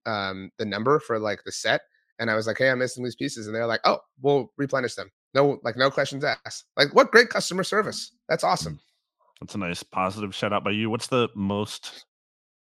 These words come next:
Speaker 2: like, your most favorite Lego creation ever?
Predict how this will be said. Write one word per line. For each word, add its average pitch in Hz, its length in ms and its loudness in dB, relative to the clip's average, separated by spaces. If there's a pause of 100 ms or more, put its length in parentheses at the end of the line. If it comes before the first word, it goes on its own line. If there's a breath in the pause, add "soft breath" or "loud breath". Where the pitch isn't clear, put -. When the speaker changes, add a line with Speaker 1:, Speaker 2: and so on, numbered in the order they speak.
(300)
Speaker 2:
like, 95 180 -8
your 104 120 -4
most 104 260 -4
favorite 104 420 -4
Lego 87 360 -4
creation 80 520 -8
ever? 69 360 -12